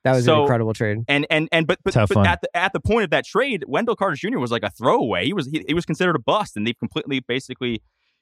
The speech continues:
Speaker 2: you know, redone his career. Um, and he's, like, a,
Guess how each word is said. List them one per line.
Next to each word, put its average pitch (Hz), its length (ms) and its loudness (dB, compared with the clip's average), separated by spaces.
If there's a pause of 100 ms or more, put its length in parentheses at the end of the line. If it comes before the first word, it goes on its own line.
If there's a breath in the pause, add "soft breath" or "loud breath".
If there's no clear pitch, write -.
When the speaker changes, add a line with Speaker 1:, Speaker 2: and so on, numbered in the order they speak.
Speaker 2:
you 143 80 0
know, 110 140 4
redone 127 380 2
his 117 140 -4
career. 117 500 0 (260)
Um, 101 480 0
and 110 380 -4
he's, 160 220 0
like, 165 120 2
a, 160 60 0